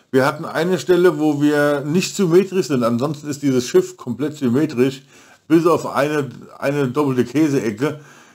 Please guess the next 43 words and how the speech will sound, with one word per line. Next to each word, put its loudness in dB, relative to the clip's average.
Die 2
ist 0
hier 0
drüben 4
bei 0
euch 2
auf 0
der 0
Seite, 2
haben -2
wir 0
hier 2
zweimal -2
in -2
diesem -2
Sandgreen 0
und -6
auf 0
meiner 2
Seite 0
haben -2
wir 0
eine -2
in -4
Sandgreen -6
und -6
eine 0
in 0
dunkelgrün. 0
Das 0
ist 6
auch 4
so 4
in 2
der 2
Teilevorschau 2
bei 2
dem -2
Bauschritt 0
dargestellt, 0
das -2
stimmt -2
alles. 0